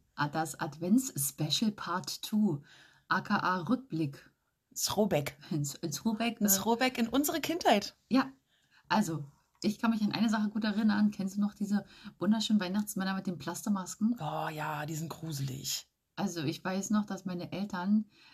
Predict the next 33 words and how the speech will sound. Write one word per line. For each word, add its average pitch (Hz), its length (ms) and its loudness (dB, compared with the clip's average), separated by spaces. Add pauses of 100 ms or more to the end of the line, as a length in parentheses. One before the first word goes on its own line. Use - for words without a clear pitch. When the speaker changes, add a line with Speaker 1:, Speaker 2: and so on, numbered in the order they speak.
(120)
Speaker 1:
damals, 185 760 -4
ähm, 175 560 -4 (240)
da 139 100 -6
waren 165 140 -2
wir 202 60 4
bei 185 120 0
Bekannten 196 920 2 (420)
und 165 120 -4
da 156 80 -6
hab 160 60 -6
ich 156 100 -12
grad 180 180 -6
so 180 80 -8
ein 180 40 -8
bisschen 185 160 -6
rumgesponnen 196 680 2
und 180 120 -4
dann 175 160 -6
hat's 175 180 -14
einer 160 180 -4
an 165 100 -8
der 160 140 -6
Tür 180 160 -6
geklopft - 580 -12 (600)
mit 151 120 -10
so 170 120 -8
einem 160 140 -2
dumpfen 196 340 2
Bum, 139 460 4 (100)
Bum, 131 400 2 (100)
Bum. 165 340 -8 (440)
Und 160 200 -6
dann 165 140 -4